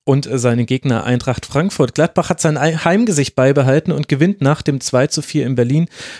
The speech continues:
vor den eigenen Fans gegen Eintracht Frankfurt. Player, Hazard und Elvedi machen die Tore, aber zwischendurch, Flo, kam die Eintracht nochmal ran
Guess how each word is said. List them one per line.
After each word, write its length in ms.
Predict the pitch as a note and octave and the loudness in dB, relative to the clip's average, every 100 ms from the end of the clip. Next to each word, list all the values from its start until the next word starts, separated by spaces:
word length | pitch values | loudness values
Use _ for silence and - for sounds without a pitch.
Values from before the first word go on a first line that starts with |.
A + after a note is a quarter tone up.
| - | -4
vor 220 | D3 D3 | 2 4
den 160 | D3 | 4
eigenen 360 | - B2+ C#3+ C#3+ | 2 0 2 0
Fans 300 | - C3 C3+ | 0 -2 -2
gegen 220 | C3+ C3 | -4 -2
Eintracht 320 | A#2 - A2 | -2 -4 -6
Frankfurt. 520 | - C3 D#3 - E3 - - - - | -4 -4 -2 0 0 -2 -16 -20 -4
Player, 400 | D3 D#3+ F3 C#3 | 0 2 4 2
Hazard 500 | B2 B2+ C3+ D3+ - | 2 2 2 0 -2
und 320 | B2 C3+ - | -2 -4 -4
Elvedi 420 | B2 A2+ B2 D3+ | -2 0 0 0
machen 240 | C3+ A#2 A#2 | 0 -2 -4
die 140 | A2+ | -10
Tore, 420 | - C3+ E3 F3+ | -2 0 2 2
aber 220 | - B2+ A#2+ | 2 0 0
zwischendurch, 680 | G3+ A3 D3 C#3 G3+ - | 0 2 2 2 2 -2
Flo, 380 | - - D3 G#3 | -8 0 0 0
kam 260 | - C3 C#3+ | 0 -2 -2
die 80 | |
Eintracht 400 | F2+ C#3+ C#3+ C3+ | -4 -4 -4 -4
nochmal 360 | C#3+ B2+ C3+ A#2+ | -6 -2 0 0
ran 360 | G#2 D3+ E3+ | 0 0 0